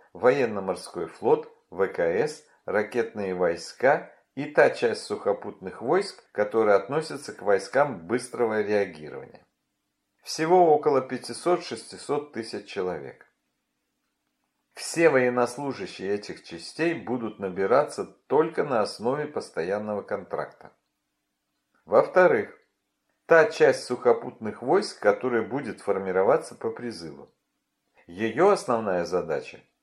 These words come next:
обучение резервов и поддержание мобилизационной готовности. Весь сержантский состав, от командира отделения, орудия, танка или боевой машины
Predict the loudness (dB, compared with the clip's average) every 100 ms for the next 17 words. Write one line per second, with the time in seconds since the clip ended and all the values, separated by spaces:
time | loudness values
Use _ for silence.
0 | _ _ 0 2 0 -4 -4 -2 -2 -4
1 | -4 0 2 2 0 -6 -14 -10 -4 -4
2 | 0 -2 2 2 2 0 -4 -4 -4 -6
3 | -6 -10 -6 -4 -4 -6 -4 -6 -6 -10
4 | -10 -18 -20 -20 _ _ _ _ _ -14
5 | -2 0 0 0 0 2 4 2 2 -10
6 | -6 -6 -4 2 2 2 -6 _ -8 -6
7 | -2 0 -2 -2 2 4 4 0 -6 -4
8 | -4 -4 -6 -2 2 2 2 -2 -2 -6
9 | 0 6 6 4 -4 -6 -6 -6 -4 -2
10 | -2 0 0 -2 -4 -8 -6 -6 -6 -12